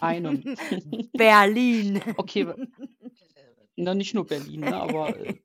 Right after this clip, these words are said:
Speaker 1: sagen, ne, sagen wir mal so bis Mitte Deutschland. <laughs> Von Ost, äh, bis Mitte Deutschland. Aber einen einzigen Spot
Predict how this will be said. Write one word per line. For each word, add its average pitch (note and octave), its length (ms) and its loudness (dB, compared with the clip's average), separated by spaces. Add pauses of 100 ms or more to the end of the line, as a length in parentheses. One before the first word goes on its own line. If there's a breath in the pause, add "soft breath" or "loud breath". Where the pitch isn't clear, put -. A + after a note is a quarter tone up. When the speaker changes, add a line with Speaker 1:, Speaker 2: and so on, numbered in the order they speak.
Speaker 1:
sagen, F#3+ 280 -4
ne, F3+ 200 -2
sagen F3 220 -4
wir G3 80 -6
mal E3 320 -6
so D#3+ 360 -10 (100)
bis - 380 -14
Mitte E3+ 260 -6
Deutschland. - 680 -12 (120)
<laughs> - 380 -10 (220 loud breath)
Von E3 260 -6
Ost, - 380 -8
äh, D#3+ 280 -4
bis D#3 240 -14
Mitte D#3 240 -12
Deutschland. - 540 -14 (1200 loud breath)
Aber D4+ 580 -4 (460)
einen A3 280 -4
einzigen G3+ 480 -12
Spot - 360 -12